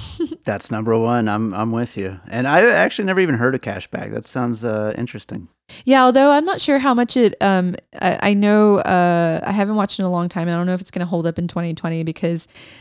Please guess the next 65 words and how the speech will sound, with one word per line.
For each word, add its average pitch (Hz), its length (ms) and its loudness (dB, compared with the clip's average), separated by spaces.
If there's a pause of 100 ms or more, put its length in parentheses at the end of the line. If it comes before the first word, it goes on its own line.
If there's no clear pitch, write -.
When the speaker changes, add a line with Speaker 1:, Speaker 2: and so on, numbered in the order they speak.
(120)
Speaker 1:
one 220 240 6
thing 247 140 6
he 220 160 4
would 185 200 4
do 196 140 6
is, 190 100 6
like, 185 140 0
he 202 160 -2
would 180 160 -2
stop, - 420 -6
like, 180 220 -4
the 185 120 -2
ladies 175 500 -2
in, 170 320 -2
um, 160 420 -4 (420)
like, 180 160 -4
when 185 120 0
he 190 80 0
stopped - 260 -4
time 175 240 -2
and, 170 80 -2
like, 165 160 -6
would, 170 160 -4
like, - 300 -8
uh, - 100 -6
'cause 202 140 -6
he 220 60 2
was 208 100 0
an - 40 -4
artist, 175 380 -2
so 185 140 -2
he 180 120 -4
would, 175 140 -2
like, 170 160 -6
raise, 165 520 -6 (460)
like, 185 180 -4
take 202 200 -2
off 180 140 0
their 185 100 2
clothes 220 320 2
some, 247 320 0
in, 233 240 2
in 240 180 0
a 247 60 4
way 240 180 4
and 233 100 4
then 185 120 2
paint 233 340 0
them. 294 300 4
Speaker 2:
Mm. 196 80 -2
Speaker 1:
So 208 120 4
I 220 100 4
don't 277 160 2
think 233 180 0
that 185 220 4
holds 196 260 0
up. 151 280 -2
Speaker 2:
<laughs> - 60 -6 (440)
Yeah. - 120 -6
Speaker 1:
But 233 220 4
the 214 100 0
other 233 280 4
part 226 260 6
of, 220 160 6
like, 196 460 4